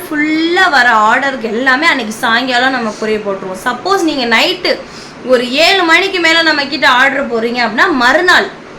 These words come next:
மறுநாள் சாயங்காலம் நம்ம எல்லாருமே கொரியர் போட்டுருவோம். இதே மாதிரி தான் நம்மள்ட்ட சேம் டேல டிஸ்பேட்ச் ஆயிரும். அது மட்டும் இல்லாம three to four days நாங்க டைம் கொடுப்போம். But இருந்தாலும் ஒன் டேலே நிறைய பேருக்கு ஃப்ளவர் வந்து டெலிவரி ஆயிடும். ஃப்ளவரை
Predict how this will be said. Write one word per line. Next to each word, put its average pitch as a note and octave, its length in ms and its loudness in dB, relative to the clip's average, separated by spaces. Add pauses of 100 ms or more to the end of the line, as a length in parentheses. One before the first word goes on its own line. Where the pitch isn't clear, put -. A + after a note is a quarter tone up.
(120)
மறுநாள் F#4 420 4
சாயங்காலம் C4 520 0
நம்ம C4+ 160 -2 (120)
எல்லாருமே C4 480 -2
கொரியர் A#3 360 -4
போட்டுருவோம். C4+ 380 -6
இதே C4+ 240 0
மாதிரி A#3+ 240 0
தான் C#4+ 140 -4
நம்மள்ட்ட B3 280 -6 (140)
சேம் A#3 340 -2 (120)
டேல G#3+ 260 0 (380)
டிஸ்பேட்ச் D#4 520 -2
ஆயிரும். B3 260 0 (220)
அது C4+ 220 0
மட்டும் E4 240 2
இல்லாம C4 280 2 (320)
three F#4 240 2
to F#4+ 80 0 (160)
four D4+ 140 2 (100)
days D#4+ 180 -4 (100)
நாங்க A#3+ 280 2
டைம் A3+ 280 -2
கொடுப்போம். C#4 320 -4
But G#3+ 160 0
இருந்தாலும் B3 680 -2
ஒன் A3+ 100 0 (120)
டேலே C#4+ 320 -2
நிறைய A3 240 -4
பேருக்கு G#3+ 280 -8
ஃப்ளவர் A3 400 -2
வந்து G3+ 160 -6
டெலிவரி G3+ 440 -4 (120)
ஆயிடும். A3 300 -2 (300)
ஃப்ளவரை D#4+ 360 4